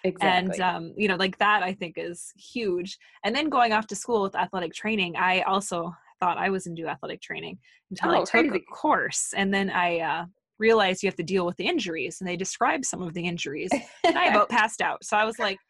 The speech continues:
Speaker 2: "Ah, this is not for me. I think I'm gonna have to choose a different route in the fitness world here." So, uh, I can definitely relate to that as well.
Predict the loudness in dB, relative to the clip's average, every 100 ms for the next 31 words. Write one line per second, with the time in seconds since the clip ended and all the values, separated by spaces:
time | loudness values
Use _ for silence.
0 | _ _ _ -2 0 -2 -6 -8 -2 -2
1 | -2 -10 -10 -6 -4 -4 -4 -8 -6 -8
2 | -8 -8 -4 -4 -2 -6 -8 -12 -6 -6
3 | -6 -10 -12 -14 -16 -16 -16 -12 -10 -10
4 | -10 -12 -12 -14 -20 -20 -4 0 2 2
5 | 2 2 0 -4 -4 -6 -6 -8 -4 -4
6 | -4 -4 -4 -4 -2 2 2 0